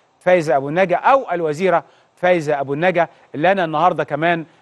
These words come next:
ما ينفعش أبدًا أعدي، آه، يوم واحنا بنتكلم على الدبلوماسية. طبعًا في كتير أسماء على مدار يعني نقدر نتكلم عنهم، ولكن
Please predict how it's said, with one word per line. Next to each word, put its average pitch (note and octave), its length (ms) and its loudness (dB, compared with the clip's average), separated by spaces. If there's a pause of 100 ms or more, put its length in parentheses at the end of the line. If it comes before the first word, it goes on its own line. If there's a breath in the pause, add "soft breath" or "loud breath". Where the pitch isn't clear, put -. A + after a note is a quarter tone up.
(120 soft breath)
ما C#3 80 -8
ينفعش D#3+ 440 -2
أبدًا D3 460 -2
أعدي، C3+ 520 0 (360 soft breath)
آه، C3 240 -2
يوم E3+ 300 2
واحنا D3+ 220 0
بنتكلم D3+ 480 -2
على D#3+ 180 2
الدبلوماسية. C#3+ 540 -2
طبعًا E3+ 340 2
في G#3+ 280 -4 (300 soft breath)
كتير B3+ 600 2
أسماء A#3 340 0
على G3+ 300 4
مدار A3 360 4
يعني G3+ 360 2 (200 soft breath)
نقدر A3 280 4
نتكلم G#3 440 0
عنهم، A3+ 200 0
ولكن G#3 400 0